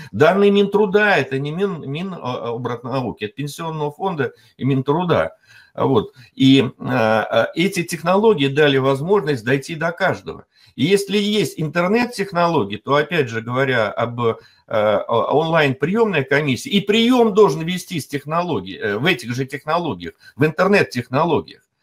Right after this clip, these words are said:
Поскольку, э, не скрою, мы добирали, э, э, точечно, так скажем, э, тех, кто не закончил, программистов, э, системщиков, там, которые не закончили в свое время, э,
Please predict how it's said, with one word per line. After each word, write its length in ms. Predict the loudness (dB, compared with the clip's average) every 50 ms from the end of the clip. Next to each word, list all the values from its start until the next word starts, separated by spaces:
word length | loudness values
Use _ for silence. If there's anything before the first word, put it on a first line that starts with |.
| _ _ _ _ _ _
Поскольку, 640 | 0 0 2 4 4 4 6 4 2 0 -2 -2 -4 -12 _ _
э, 200 | -6 -4 -2 0
не 160 | 0 0 0
скрою, 400 | 0 0 2 4 6 6 6 4
мы 120 | 2 0
добирали, 720 | 0 -2 -2 0 0 2 4 4 4 4 2 0 0 -2 -4 -12 _ _ _
э, 80 | 0 2
э, 880 | 2 2 2 0 -2 -2 0 2 2 2 2 2 2 0 0 -2 -4 -6 _ _
точечно, 760 | 2 2 2 2 2 -4 -6 -8 -4 -2 0 0 0 -2 -2 _
так 220 | 0 0 0 -2
скажем, 500 | -8 -4 -2 -2 -2 -2 -2 -8 -12 -12 _ _ _ _ _ _ _
э, 380 | -6 -2 -2 0 0 -2 -4 -6 -10 -16 -14 -10 -8 -8 -8
тех, 280 | -4 0 2 2 2 0
кто 120 | -4 -4
не 100 | -4 -2
закончил, 540 | 0 0 0 -2 -2 -6 -10 -10 -10 -12 -10
программистов, 760 | -2 -2 2 2 4 4 4 2 2 -2 -2 -4 -6 -6 -6 -6 _ _ _ _ _ _ -6
э, 340 | -2 -2 0 0 0 -2 -4
системщиков, 840 | -6 -8 -8 -6 -2 2 2 2 2 0 -6 -10 -6 -6 -8 -8 -4
там, 260 | _ -4 -4 -4 -4
которые 420 | -6 -8 -8 -6 -6 -6 -4 -4
не 80 | -4 -6
закончили 540 | -4 -6 -8 -6 -8 -10 -10 -10 -10 -10 -12
в 60 | -12
свое 300 | -8 -6 -4 -2 0 0
время, 440 | 0 2 2 2 2 0 0 -2 -4 -8 _ _ _ _ _
э, 600 | -4 -2 0 2 2 0 -2 -4 -4 -6 -6 -6